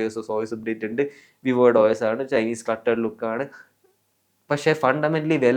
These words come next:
built software, ബഗ്ഗും കാര്യങ്ങളും അങ്ങനത്തെ സംഭവങ്ങളൊന്നും തന്നെ. പിന്നെ Vivo-യുടെ തന്നെ സപ്പോർട്ടിങ്, ആ, Vivo-യുടെ ആപ്പ് സ്റ്റോർ കാര്യങ്ങളൊക്കെ ഉണ്ട്, അനിമേഷൻസും കാര്യങ്ങളൊക്കെ കിടിലാക്കി വരുന്നുണ്ട്. Vivo അവരുടെ വൈബ്രേഷൻ മോട്ടർ പുതിയ ഒ എസ് അപ്ഡേറ്റിലൂടെ നല്ലോണം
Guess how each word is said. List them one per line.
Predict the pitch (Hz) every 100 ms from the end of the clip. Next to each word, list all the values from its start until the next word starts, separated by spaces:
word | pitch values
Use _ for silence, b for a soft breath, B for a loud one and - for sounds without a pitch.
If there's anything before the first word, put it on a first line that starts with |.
| -
built | 127 117
software, | 107 98 117 117 147
ബഗ്ഗും | 120 123 131
കാര്യങ്ങളും | 120 110 113 110 117
അങ്ങനത്തെ | 104 107 107
സംഭവങ്ങളൊന്നും | 110 104 107 104 123
തന്നെ. | 180
പിന്നെ | 185 180
Vivo-യുടെ | 165 165 170 170
തന്നെ | 160 160 165 b b 170
സപ്പോർട്ടിങ്, | 156 160 147 156 160 156 - -
ആ, | 139 135 135
Vivo-യുടെ | 143 139 131
ആപ്പ് | 131
സ്റ്റോർ | - 131 135
കാര്യങ്ങളൊക്കെ | 123 123 123 120 117
ഉണ്ട്, | 143 131
അനിമേഷൻസും | 127 127 123 127 131 123
കാര്യങ്ങളൊക്കെ | 117 117 113 110 117 - b b -
കിടിലാക്കി | 127 127 117 120
വരുന്നുണ്ട്. | 110 110 107 120 - b b 135
Vivo | 127 135 135
അവരുടെ | 123 131 120
വൈബ്രേഷൻ | 123 131 135 135
മോട്ടർ | 131 123 131 127 117 131
പുതിയ | 127 127 113 113 113
ഒ | 117
എസ് | 127
അപ്ഡേറ്റിലൂടെ | 120 123 120 117 117
നല്ലോണം | 107 113 113 117